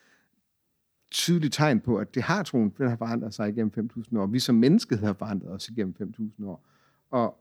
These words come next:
og nogle af de ting, som, som Moses, han troede på, er, er, er ikke det, vi måske tror på i dag. Og nogle af de ting, øh, Paulus troede på, er måske heller ikke nogle af de ting, som vi vil sige. Det er ikke den gudserfaring, vi har i dag, fordi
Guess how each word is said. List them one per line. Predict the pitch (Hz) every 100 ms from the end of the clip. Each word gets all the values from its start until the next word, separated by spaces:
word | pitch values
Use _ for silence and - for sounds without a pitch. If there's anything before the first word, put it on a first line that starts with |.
| -
og | 127 120
nogle | 147
af | 165
de | 131
ting, | 131 147 135
som, | - 120 104 98 90
som | - 110
Moses, | 101 98 104 127 156 127 -
han | 123 117 120
troede | - 120 120
på, | 113 104
er, | 110 110 98 175 127 - 202 196 143 165
er, | 254
er | 123 110 127
ikke | 123 147
det, | 143 143
vi |
måske | 147 127 131
tror | - 127
på | 127
i | 135
dag. | 143
Og | 123
nogle | 127 139
af |
de | 131
ting, | 143 123 - _ _ _ -
øh, | 123 113 104 101 98 90 71 - - _
Paulus | 120 156 320 220
troede | - 123 113
på, | - 110
er |
måske | 110 113 - 175
heller | 185 254
ikke | 165
nogle | 127
af | 117
de |
ting, | 139 123
som | 113
vi | 123
vil | 123
sige. | - 123
Det | 120
er |
ikke | 156 147
den | 151
gudserfaring, | 147 160 143 - 104 104 127
vi |
har | 170 147
i | 117
dag, | 123 127
fordi | - 131 151